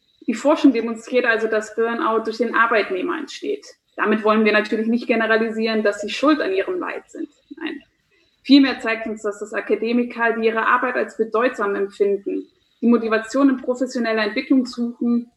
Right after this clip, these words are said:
und Verantwortung in ihrem Job übernehmen können, eher motiviert sind zu arbeiten und deshalb weniger Burnout erleben. Ja, nun haben wir einige Studien zum Thema Studienzufriedenheit gehört.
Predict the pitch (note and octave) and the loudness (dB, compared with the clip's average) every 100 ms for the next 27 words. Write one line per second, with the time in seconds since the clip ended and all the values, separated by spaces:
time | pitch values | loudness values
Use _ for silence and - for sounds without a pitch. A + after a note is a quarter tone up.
0 | - A#3+ - - B3+ C4 G#3 G3+ G#3 G3+ | -10 -8 -6 0 0 2 0 0 -4 -4
1 | G#3 G3+ G#3 G#3 G3+ A3+ A3+ G#3+ G3+ G3+ | -4 0 -2 -2 -2 -2 -2 0 0 0
2 | G3+ G3 G3+ G3+ G3 - - C4 A#3+ A#3+ | -2 -2 -2 -2 -4 -2 2 4 4 2
3 | A3 A3+ A3 G#3+ - G3 G3+ G3 G3 G3 | -2 -4 -6 -8 -4 -2 0 -2 -2 -6
4 | - _ _ A3 A#3 B3 C4 G#3+ G#3+ G3+ | -8 _ _ 0 2 2 -2 0 0 2
5 | G3 G#3+ A3 G3 - - - - - _ | 0 0 -2 -4 -6 -6 -6 -6 -10 _
6 | _ _ _ _ _ _ _ _ _ _ | _ _ _ _ _ _ _ _ _ _
7 | - G3+ - - C4+ C4+ C4 B3 A#3+ B3 | 2 2 2 0 2 4 4 4 2 0
8 | A3 - A#3 A#3 A3+ A3+ A3 - - G#3+ | -4 -8 -8 -4 -4 -4 -6 -10 -4 -4
9 | G#3+ G#3+ G#3 - A3 A3 G#3 - G3 F#3+ | -2 -2 -2 -2 0 0 -2 -4 -2 0
10 | F#3+ F#3+ F3+ F3+ F#3 | 0 -2 -8 -6 -6